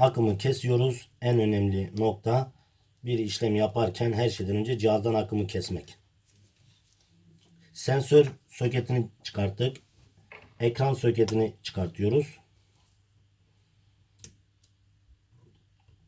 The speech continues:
Kulaklık soketini çıkartıyoruz. Dış seyyar kulaklık dediğimiz seyyar kulaklık taktığımız parça.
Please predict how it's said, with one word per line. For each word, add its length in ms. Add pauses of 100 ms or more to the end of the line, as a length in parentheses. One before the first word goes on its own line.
Kulaklık 420
soketini 460
çıkartıyoruz. 720 (3500)
Dış 200
seyyar 420
kulaklık 420
dediğimiz 520 (840)
seyyar 380
kulaklık 380
taktığımız 440
parça. 400